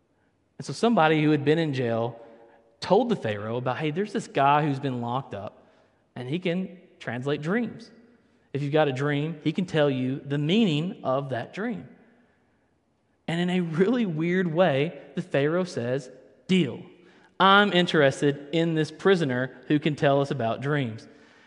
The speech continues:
And so Joseph finds himself in Pharaoh's court now.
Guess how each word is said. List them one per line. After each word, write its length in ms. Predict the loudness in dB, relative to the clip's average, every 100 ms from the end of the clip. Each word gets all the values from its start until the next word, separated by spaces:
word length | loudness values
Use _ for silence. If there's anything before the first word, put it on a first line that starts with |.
| -12
And 120 | -4
so 100 | -2
Joseph 640 | 0 4 6 6 2 -2 -2 -8 -20
finds 680 | -20 -4 0 2 4 2 0
himself 800 | -2 -2 -2 -2 0 0 -4 -8 -16 -20 -20 _ _ _ _ _ _ _
in 280 | 4 6 6
Pharaoh's 500 | 4 4 6 4 2
court 320 | 0 0 0
now. 200 | -4 -10